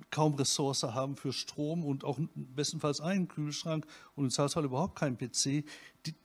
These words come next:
die werden prozentual entlastet. Ich finde das immer so irreführend, wie Wirtschaftsinstitute dann rechnen,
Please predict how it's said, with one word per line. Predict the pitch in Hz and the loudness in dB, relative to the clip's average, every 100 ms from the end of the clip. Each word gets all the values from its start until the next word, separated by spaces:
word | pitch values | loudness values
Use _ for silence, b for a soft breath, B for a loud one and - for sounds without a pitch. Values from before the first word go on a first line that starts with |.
| - | -16
die | 143 151 | -8 2
werden | 156 175 175 | 4 6 4
prozentual | - 180 156 123 123 123 208 269 | 4 6 4 4 -4 0 0 2
entlastet. | 175 120 120 107 - 127 - B - | 0 0 -4 -4 -4 -6 -10 B -4
Ich | |
finde | - 165 | 2 4
das | |
immer | 175 143 | 6 4
so | 139 139 | 4 4
irreführend, | 214 208 - 123 110 101 - b b - | 4 4 0 -4 -4 -6 -14 b b -6
wie | 120 | 0
Wirtschaftsinstitute | 143 175 147 147 151 - 165 156 | 0 2 0 0 -2 -2 -2 0
dann | 127 | 2
rechnen, | 127 175 - 123 151 | 2 -2 -2 -2 -4